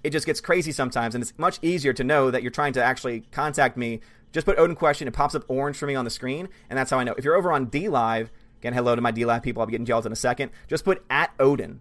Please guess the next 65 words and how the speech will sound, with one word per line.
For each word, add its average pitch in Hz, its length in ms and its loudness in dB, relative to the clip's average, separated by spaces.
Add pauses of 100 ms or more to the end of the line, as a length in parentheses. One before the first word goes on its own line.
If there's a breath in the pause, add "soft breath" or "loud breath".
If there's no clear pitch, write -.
(140)
at 123 100 0
the 123 60 -2
very 123 160 4
beginning, 113 340 -2
and 120 120 -2
I'll 120 40 0
know 123 100 0
you're 120 120 -2
trying 120 160 -2
to 117 60 -4
get 117 100 -4
my 113 140 -2
attention. 113 480 -6 (580 soft breath)
Uh, 117 160 4
let's 123 160 4
see. 127 140 0
Bot, 139 540 4
uh, 131 100 6
thank 147 120 2
you 139 60 0
for 147 60 0
the 135 80 4
lemon, 147 260 4
man. 147 360 2
Kim 156 160 0
Cam 143 160 0
Park, 143 160 4
thank 147 80 2
you 139 60 -2
for 143 60 -2
the 139 80 2
lemon. 143 220 0
And 135 180 -4
Peabody, 139 300 2
thank 131 140 -4
you 123 40 -10
for 127 120 -2
that 117 180 0
ice 147 200 -2
cream 131 180 -4
as 110 100 -6
well. 123 300 4 (240 loud breath)
Uh, 131 120 6
Phone 180 200 4
Nemo 175 180 4
says, 143 380 6
"Make 170 160 2
double 170 160 8
oh 160 40 8
seven 156 300 2
Idris 143 260 4
Elba 135 300 4
connect 135 260 0
double 131 180 2
oh - 20 2
seven 127 260 0
to 135 100 -4
The 123 60 0
Wire." 113 380 2
Now, 120 120 -2
that 170 200 2
could 170 80 -2
be 156 80 -4
freaking 139 260 -2
awesome. 123 280 0